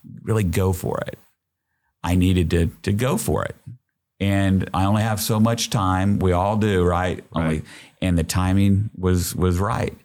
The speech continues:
Speaker 1: And, um, I showed leadership to myself. I'm proud of that. It's the best decision I ever made,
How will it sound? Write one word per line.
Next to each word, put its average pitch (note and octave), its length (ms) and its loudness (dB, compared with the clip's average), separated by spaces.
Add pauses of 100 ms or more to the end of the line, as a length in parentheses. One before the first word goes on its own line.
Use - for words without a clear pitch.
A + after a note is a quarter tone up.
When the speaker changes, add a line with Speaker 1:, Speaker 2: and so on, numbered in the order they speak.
(460)
Speaker 1:
And, G2 300 2
um, F#2 460 0
I F#2 100 -2
showed A2+ 280 0
leadership A2+ 440 0
to - 80 0
myself. A2+ 440 0
I'm E2 120 2
proud F#2+ 260 -2
of F2+ 60 -2
that. D2+ 240 -4 (340)
It's - 80 -16
the G#2+ 40 0
best G2 240 0
decision G2+ 380 0
I F#2 100 2
ever F2+ 160 0
made, E2+ 320 0